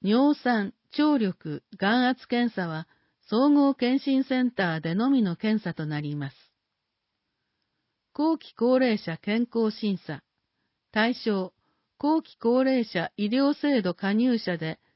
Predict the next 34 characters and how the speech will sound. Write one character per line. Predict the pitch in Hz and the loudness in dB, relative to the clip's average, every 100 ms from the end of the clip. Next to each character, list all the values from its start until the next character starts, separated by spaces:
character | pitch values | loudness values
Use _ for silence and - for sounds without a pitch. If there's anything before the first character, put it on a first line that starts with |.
| - | -6
七 | 190 226 269 | 0 2 2
十 | 233 175 | 0 -2
五 | 151 165 | 0 -2
歳 | 247 247 269 | 2 2 2
以 | 262 | 2
上 | 247 190 | 0 0
の | 156 | -2
人。 | 151 - 147 - _ _ _ _ _ _ _ _ | -6 -10 -10 -10 _ _ _ _ _ _ _ _
一 | 208 220 | -8 -8
定 | _ 277 294 | _ 2 4
の | 285 285 | 4 2
障 | 262 254 262 | 2 2 4
害 | 240 247 | 2 2
が | 240 226 | 2 0
あ | 220 | -2
る | 165 - - | -4 -8 -6
六 | 190 202 269 | -4 -2 -2
十 | 269 269 | 0 0
五 | 262 | 0
歳 | 269 247 202 | 0 0 -2
か | 175 | -2
ら | 170 | -2
七 | 175 185 233 277 | 0 2 2 2
十 | 233 196 | 2 0
四 | 202 262 | 2 2
歳 | 277 214 190 | 0 0 0
の | 180 | -2
人 | 190 - 180 | -4 -6 -6
で、 | 175 - _ _ _ _ | -6 -10 _ _ _ _
後 | - 285 285 | -4 -2 -2
期 | - | -6
高 | - 226 254 | -2 0 2
齢 | 262 240 | 2 0
者 | - 165 | -2 -6